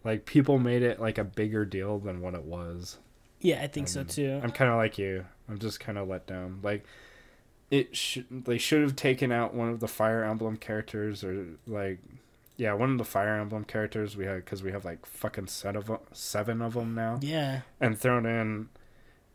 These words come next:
Speaker 1: I don't know, a, a Dry Bones or something like that, you know? <laughs> Like,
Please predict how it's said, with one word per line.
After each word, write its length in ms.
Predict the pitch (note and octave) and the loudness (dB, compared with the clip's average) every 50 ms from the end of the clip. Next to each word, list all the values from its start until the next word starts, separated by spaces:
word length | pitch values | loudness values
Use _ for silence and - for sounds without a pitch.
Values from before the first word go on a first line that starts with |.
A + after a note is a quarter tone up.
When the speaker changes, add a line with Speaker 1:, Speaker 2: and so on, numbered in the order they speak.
| _ _ - _ _ - | _ _ -20 _ _ -2
Speaker 1:
I 140 | - D#3 D3 | 0 2 2
don't 260 | B2+ G#2 F2+ F2 F2 | 2 2 0 -4 -6
know, 340 | F2+ F2+ F2 F#2+ G#2 A2+ - - - - - - - - | -8 -6 -6 -6 -6 -8 -8 -12 -18 -20 -20 -20 -10 -6
a, 160 | A2 G#2+ G#2+ G#2 - _ _ _ _ _ _ _ _ _ - | -4 -4 -4 -4 -8 _ _ _ _ _ _ _ _ _ 0
a 40 | D#3 | 0
Dry 440 | B2 A#2+ A2 A2 A2 A2 A#2 B2+ B2+ | 0 0 0 0 2 6 6 6 6
Bones 420 | G#2 G#2 G#2 G2+ G2 G#2 G#2 G#2+ | 4 0 -4 -4 -4 -4 -4 -4
or 80 | G#2+ G2 | -4 -2
something 320 | - B2+ A2+ G2+ - A2 | 0 -2 0 0 0 -2
like 180 | G#2+ G#2 G#2+ G#2 | -2 -2 -2 -2
that, 140 | A2 A2+ A#2+ | -2 0 0
you 80 | B2+ | 2
know? 200 | B2+ C3 C3+ C#3 | 2 4 4 8
<laughs> 20 | D3 | 10
Like, 180 | E3 F#3 D3+ | 10 10 10